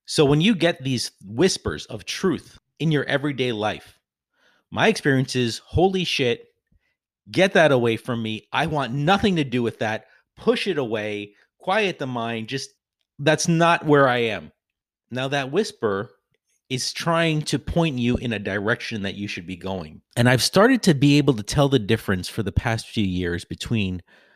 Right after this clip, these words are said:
let's say, a whisper of enlightenment and a whisper of ego. And to me, they just feel different in the body. You know what I mean? Like, when you get this thought,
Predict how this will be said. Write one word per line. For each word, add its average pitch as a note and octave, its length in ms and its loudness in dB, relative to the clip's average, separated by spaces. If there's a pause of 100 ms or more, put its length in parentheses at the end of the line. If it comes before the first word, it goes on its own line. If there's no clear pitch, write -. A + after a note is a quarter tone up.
(100)
let's D#3 160 -2
say, C#3 340 4
a A#2+ 140 2
whisper B2+ 840 2 (120)
of A2 340 0
enlightenment G#2+ 960 -6 (480)
and A2+ 380 -6
a G2+ 520 -6 (460)
whisper C3 500 2
of G#2+ 300 -2
ego. F#2 540 -6 (960)
And D3+ 120 -2
to F3 100 0
me, B3 120 2
they A3 140 2
just E3 220 0
feel F3 360 2
different B2 520 -4
in C3 160 -4
the G#2 80 -2
body. G2 480 -4 (440)
You D#3+ 120 0
know G3+ 60 6
what G3+ 100 4
I G3 40 4
mean? F#3+ 200 4
Like, E3 160 2
when D3+ 120 4
you G#3+ 200 4
get F#3+ 240 0
this D#3+ 240 0
thought, C3 340 -2